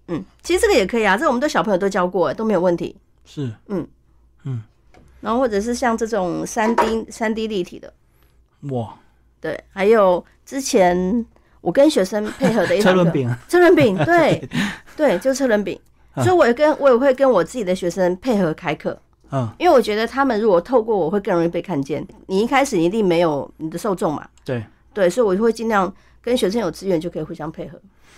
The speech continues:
Speaker 2: 就学生如果有创意就可以找你合作就对。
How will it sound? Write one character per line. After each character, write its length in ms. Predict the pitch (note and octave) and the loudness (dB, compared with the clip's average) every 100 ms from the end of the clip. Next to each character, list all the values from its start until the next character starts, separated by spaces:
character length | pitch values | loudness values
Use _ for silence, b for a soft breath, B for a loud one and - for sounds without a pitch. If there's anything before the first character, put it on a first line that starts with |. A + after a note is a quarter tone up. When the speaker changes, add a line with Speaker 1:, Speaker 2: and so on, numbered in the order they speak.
| b b | b b
Speaker 2:
就 100 | G#3+ | -2
学 180 | F#3+ F3 | 2 4
生 140 | F#3 | 4
如 80 | F#3+ | 4
果 100 | D#3+ | 4
有 80 | C3 | 2
创 240 | - D#3+ | 2 2
意 40 | |
就 100 | D#3 | 2
可 80 | D3+ | 2
以 40 | C3+ | 0
找 180 | B2 | 0
你 200 | B2+ A2 G2 - | -2 -2 -6 -18
合 200 | - C3+ | -10 -8
作 200 | C3 D3+ | -4 -4
就 100 | A#2+ | -4
对。 180 | A#2+ A#2 | -8 -12